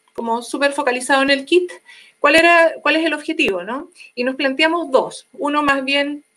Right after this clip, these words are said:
táctico y súper operativo y uno un poquito más estratégico, que tiene una mirada un poquito más de largo pl-, de mediano plazo, perdón.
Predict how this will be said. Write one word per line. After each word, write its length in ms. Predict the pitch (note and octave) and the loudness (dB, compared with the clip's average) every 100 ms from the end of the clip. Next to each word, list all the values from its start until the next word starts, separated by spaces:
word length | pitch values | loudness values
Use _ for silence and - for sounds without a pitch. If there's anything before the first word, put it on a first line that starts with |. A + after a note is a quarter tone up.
| _ | _
táctico 640 | - C#4+ C#4+ - C4+ C#4 C4 | 0 0 0 -8 -4 -2 -2
y 60 | |
súper 300 | B3 C4+ C4 | -2 0 2
operativo 640 | B3+ A#3 A3 B3 C#4+ D4+ D4+ | 4 2 2 -2 -6 -6 -8
y 160 | A#3 | -6
uno 180 | C4 C4 | -4 -4
un 100 | C4+ | -4
poquito 300 | A#3 A3+ B3 | -6 -4 -2
más 200 | A#3+ B3 | -2 -2
estratégico, 920 | C4 A#3+ A3 B3+ C4+ - D4 D#4 F4+ | -2 -2 2 2 0 -8 -4 -2 -2
que 140 | - G#3+ | -2 -2
tiene 160 | A#3 | -2
una 200 | A#3 A3+ | -2 0
mirada 240 | A3+ A3 A#3 | 2 2 2
un 80 | A3+ | -2
poquito 240 | G#3+ A3 | -6 -4
más 140 | A#3 | -2
de 80 | B3 | 0
largo 320 | A#3 A#3 B3 | 0 0 -2
pl-, 160 | A#3+ - | -4 -8
de 200 | G3 G3 | -4 -2
mediano 340 | G3 G3+ A#3 A#3+ | 4 4 4 4
plazo, 320 | C#4 C4 C4 | 2 2 0
perdón. 380 | A3 A3 B3+ | 0 0 -2